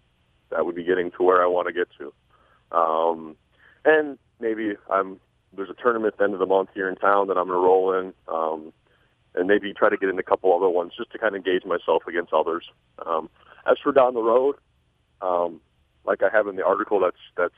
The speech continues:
hitting, um, it was over, overnighter today. Um, I'd love to be able to have it where just as a, a part of the goal would be, you know, those bad nights I'm shooting still right around six hundred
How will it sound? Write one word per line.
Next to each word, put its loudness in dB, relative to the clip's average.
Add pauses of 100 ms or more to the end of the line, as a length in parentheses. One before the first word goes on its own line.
hitting, -2 (180)
um, 2
it -4
was -6
over, 2
overnighter 2
today. -2 (260)
Um, -2 (680)
I'd 4
love 2
to -4
be 2
able 4
to 0
have 2
it -2
where 0 (180)
just -12
as -16
a, -12
a -12 (160)
part 2
of -10
the -8
goal 0
would -2
be, -8 (1120)
you -6
know, 2
those 2
bad 2
nights -6
I'm -8 (100)
shooting -8
still -2
right 4
around -2
six -6
hundred -6